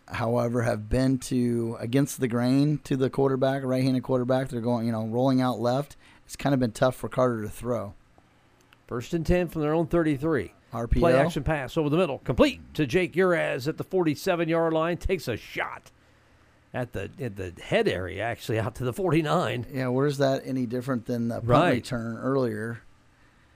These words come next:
Speaker 2: That'll move the sticks out to the forty-nine-yard line. So
Speaker 1: That's
Speaker 2: a gain of about sixteen there
Speaker 1: That's a
Speaker 2: for,
Speaker 1: good start.
Speaker 2: for the Scots on the catch by Uraz.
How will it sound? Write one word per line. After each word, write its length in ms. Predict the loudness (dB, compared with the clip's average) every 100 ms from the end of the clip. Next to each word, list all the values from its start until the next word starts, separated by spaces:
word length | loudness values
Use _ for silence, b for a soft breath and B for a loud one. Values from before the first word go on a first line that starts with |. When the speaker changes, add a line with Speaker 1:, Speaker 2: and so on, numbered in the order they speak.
| b b _ _ _ _ _ _
Speaker 2:
That'll 240 | -4 0
move 240 | 2 2 2
the 100 | 0
sticks 420 | -2 -4 -4 -6
out 180 | -6 -6
to 80 | -6
the 80 |
forty-nine-yard 800 | -2 0 2 2 2 2 0 0
line. 300 | -4 -8 -12
So 120 | -10
Speaker 1:
That's 100 | -10 -6
Speaker 2:
a 20 |
gain 340 | -6 -4 -2
of 100 | -2
about 260 | 0 -2 -4
sixteen 540 | -8 -10 -6 -4 -2
there 260 | -2 -2 -4
Speaker 1:
That's 140 | -6
a 40 | -4
Speaker 2:
for, 140 | -2
Speaker 1:
good 120 | -2
start. 380 | -4 -2 -2 -2 -6 _ _ _ _ b b b b b b -20 -20
Speaker 2:
for 180 | -14 -12
the 120 | -10
Scots 500 | -8 -4 -4 -4 -12 -20 _ _ _ _ _ _ -18
on 120 | -16
the 60 | -8
catch 300 | -6 -6 -4
by 140 | -6
Uraz. 680 | -4 -4 -2 -4 -8 -16 -20